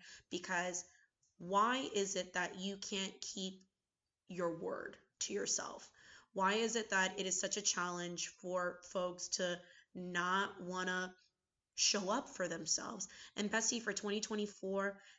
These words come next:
this is gonna be the year that you are showing up. You are going to be thriving. You are going to crush anything, any intentions, anything that you set your heart on that you wanted to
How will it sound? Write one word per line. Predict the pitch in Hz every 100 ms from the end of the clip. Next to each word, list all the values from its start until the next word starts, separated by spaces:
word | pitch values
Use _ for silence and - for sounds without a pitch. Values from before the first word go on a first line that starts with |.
| _
this | - 214
is | 240 214
gonna | 220
be | 202 202
the | 196
year | 175 175 175 170 170
that | 170 -
you | 180 190 185
are | 185 180 180 190
showing | - - - 170 170 185 -
up. | - - _ _
You | 208 196
are | 202
going | 190 185 185 185 180
to | 190
be | 180 185 175 -
thriving. | - 190 226 269 277 - - -
You | - 185 196
are | - 180
going | 180 180 180 185 185 -
to | 170
crush | 165 - 202 214 - - - - - -
anything, | 214 277 269 254 262 262 -
any | 196 220
intentions, | 240 - 214 208 - 220 214 - 233
anything | 294 339 320 285
that | 247
you | 185 226
set | 247 - 214 208
your | 202 185
heart | - 190 185
on | 196 208
that | 185 170
you | 196
wanted | 208 196 190 196
to | 185 180